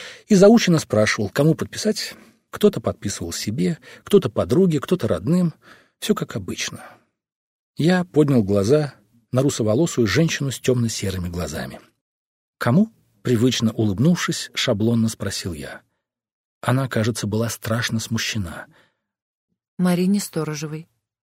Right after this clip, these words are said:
Speaker 1: После паузы тихо сказала она. Я вздрогнул, чувствуя, как забилось моё сердце.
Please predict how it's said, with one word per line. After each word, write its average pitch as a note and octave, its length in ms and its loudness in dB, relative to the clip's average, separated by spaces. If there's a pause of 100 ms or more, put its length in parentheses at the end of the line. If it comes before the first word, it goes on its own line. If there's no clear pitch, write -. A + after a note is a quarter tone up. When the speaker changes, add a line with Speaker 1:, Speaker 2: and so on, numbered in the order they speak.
(560)
Speaker 1:
После A2 260 -4
паузы C#3+ 500 2 (540)
тихо - 280 -2
сказала E2+ 500 -6
она. D2+ 320 -14 (1000)
Я G2 200 -2
вздрогнул, A#2+ 540 -2 (680)
чувствуя, B2 420 -2
как G#2 160 -2
забилось G2+ 520 0
моё E2+ 180 -4
сердце. - 480 -10